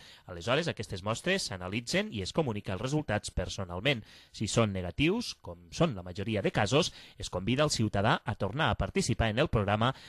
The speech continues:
al cap d'un parell d'anys. En cas, eh, que l'anàlisi done positiu, els participants són informats degudament i se segueix el protocol establert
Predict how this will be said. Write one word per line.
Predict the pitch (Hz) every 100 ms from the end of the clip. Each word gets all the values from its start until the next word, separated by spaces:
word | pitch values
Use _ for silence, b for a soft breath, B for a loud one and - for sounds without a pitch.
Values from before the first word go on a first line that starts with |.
| B -
al | 90 -
cap | 113
d'un | 104 95 92
parell | 95 104
d'anys. | 156 131 - B B
En | -
cas, | 92 113 101 -
eh, | 95
que | -
l'anàlisi | 95 120 123 107 107 95 92
done | 117 117 101
positiu, | 127 180 123 127 -
els | 123 120
participants | - 98 156 - 113 113 120
són | 110 101
informats | 92 98 98 104 -
degudament | 95 123 175 113 120 B -
i |
se | - 160
segueix | 180 214 202
el | 113
protocol | 165 170 107 120 123
establert | 156 120 104 107 113 107